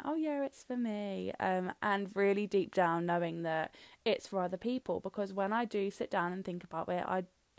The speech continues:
if I'm completely honest with myself and with you guys, it, you know, it is,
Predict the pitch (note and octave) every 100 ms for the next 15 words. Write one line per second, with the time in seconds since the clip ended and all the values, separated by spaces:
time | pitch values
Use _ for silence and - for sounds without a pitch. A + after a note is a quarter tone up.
0 | - - G#3 F#3+ F#3+ G3 G3 G#3+ A#3+ G3+
1 | A3 A3+ - F#3 F3 F3 F3+ E3 E3+ G#2+
2 | - - - - G3+ G#3 G3+ G#3+ G#3 F3+
3 | F3+ - - - _ _ - G#3+ F#3 G3
4 | G3+ A#3+ B3 A#3 -